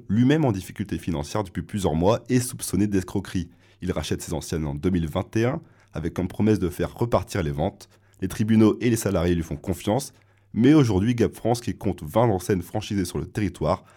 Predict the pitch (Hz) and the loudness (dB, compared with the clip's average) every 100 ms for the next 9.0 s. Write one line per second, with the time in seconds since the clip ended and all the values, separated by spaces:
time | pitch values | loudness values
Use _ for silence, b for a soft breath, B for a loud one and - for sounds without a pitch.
0 | b 82 80 - 117 107 87 85 120 95 | b -6 -6 -6 -6 -4 -6 -4 -4 -4
1 | - 98 76 85 - 123 104 98 110 110 | -2 -4 -2 -4 -2 -2 0 0 -2 0
2 | 92 82 - _ _ _ _ - 107 110 | 0 0 -4 _ _ _ _ -8 -2 -2
3 | - 123 120 80 87 87 95 95 82 87 | 0 -2 0 0 0 -4 0 0 0 -4
4 | 73 73 87 82 76 - 113 117 80 85 | -4 -4 -2 -2 -2 0 -2 0 -2 -2
5 | 110 - - 98 - 95 - 107 98 - | -4 -10 -4 -4 0 -2 0 -2 -4 -6
6 | - 110 73 87 - 80 73 76 76 107 | -2 0 0 -6 -4 -2 -2 -6 -4 -4
7 | 98 90 - 71 62 b b b b b | -2 -4 -6 -8 -8 b b b b b
8 | - 92 95 - 95 95 80 90 - | -2 2 2 0 -2 0 2 2 0